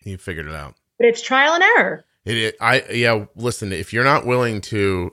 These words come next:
Speaker 1: take a couple of swings and miss, you're not gonna figure out a number of these things. It's, it's why you'll always hear me tell people, um, you know, the, the most common question that I get is either how much or how long. Everyone
Speaker 2: Right.
Speaker 1: wants a number.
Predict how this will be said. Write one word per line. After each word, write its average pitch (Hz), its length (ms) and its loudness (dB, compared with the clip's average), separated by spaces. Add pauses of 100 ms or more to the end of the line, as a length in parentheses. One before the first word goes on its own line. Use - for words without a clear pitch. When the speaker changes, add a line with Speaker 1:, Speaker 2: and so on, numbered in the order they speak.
Speaker 1:
take 104 200 2
a 104 80 2
couple 101 340 2
of 90 80 2
swings 95 380 0
and 82 120 -4
miss, - 600 -4
you're 95 140 -2
not 87 200 0
gonna 82 140 -4
figure 87 240 -2
out 80 120 2
a 78 140 -4
number 80 260 -2
of 71 120 -2
these 71 180 -8
things. 85 240 -6
It's, 123 160 -10 (320)
it's 135 160 -2
why 127 200 6
you'll 131 300 4
always 104 380 2
hear 98 140 -2
me 95 120 0
tell 87 220 -4
people, 82 480 -2 (640)
um, 76 360 -6
you 110 80 -6
know, 101 120 -2
the, 107 140 0
the 110 180 -2
most 120 260 2
common 117 600 2 (300)
question 110 540 -2
that 87 200 -2
I 85 200 0
get 71 360 -2 (100)
is 82 540 -2 (420)
either 92 220 0
how 104 200 2
much 98 500 0 (120)
or 85 140 -2
how 87 180 2
long. 71 400 -2 (720)
Everyone 110 340 2
Speaker 2:
Right. 90 60 2
Speaker 1:
wants 92 180 0
a 104 40 0
number. 76 540 -4